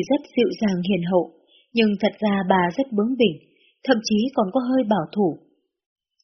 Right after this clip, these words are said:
Đối đầu với bà chẳng khác nào lấy đá chọi đá, còn không bằng cứ làm theo ý bà, rồi theo đó làm cho có lệ thôi. Nhưng họp xong, Trịnh Thư Ý vẫn không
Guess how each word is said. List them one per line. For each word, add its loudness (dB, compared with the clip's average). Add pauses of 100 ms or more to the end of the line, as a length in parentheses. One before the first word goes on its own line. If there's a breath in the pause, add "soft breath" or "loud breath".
Đối 4
đầu 4
với 2
bà 0 (140)
chẳng -2
khác -2
nào 0 (260)
lấy 2 (120)
đá 0 (160)
chọi 0
đá, -4 (500 soft breath)
còn 6 (100)
không 2 (120)
bằng 0
cứ 2 (100)
làm 0
theo 2 (120)
ý -2 (100)
bà, 2 (460 soft breath)
rồi 4 (100)
theo 4 (100)
đó 2 (220)
làm 0
cho -8
có -2
lệ 0
thôi. 0 (1120)
Nhưng 0 (100)
họp -2 (140)
xong, -2 (560)
Trịnh 2
Thư 2 (180)
Ý - (200)
vẫn 4 (140)
không 4